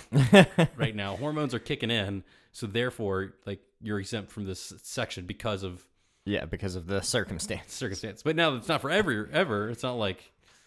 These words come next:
Speaker 2: you, you gotta get your hormones under control. Like,
Speaker 1: Yeah.
Speaker 2: there'll be a time when you're back to focused. But yeah, the, so,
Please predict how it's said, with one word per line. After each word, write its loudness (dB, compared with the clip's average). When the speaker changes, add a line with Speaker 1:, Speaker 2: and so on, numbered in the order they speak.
Speaker 2:
you, -6
you -2
gotta 2
get 0
your 0
hormones 0
under -2
control. -4
Like, -8
Speaker 1:
Yeah. -2
Speaker 2:
there'll -4
be 0
a 0
time 0
when -4
you're -4
back -4
to -8
focused. -4
But -2
yeah, -2
the, 0
so, 0